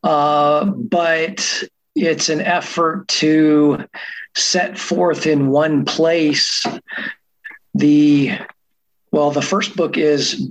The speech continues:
on direct democracy. The second is on the legislature and the legislative process.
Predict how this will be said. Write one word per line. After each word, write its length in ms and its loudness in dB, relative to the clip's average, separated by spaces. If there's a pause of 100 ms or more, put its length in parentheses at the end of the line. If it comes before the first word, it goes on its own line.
on 160 0
direct 320 -2
democracy. 800 -2
The 140 -2
second 520 -2
is 160 0
on 120 0
the 60 -2
legislature 680 -2
and 100 0
the 60 -2
legislative 640 -2
process. 760 -4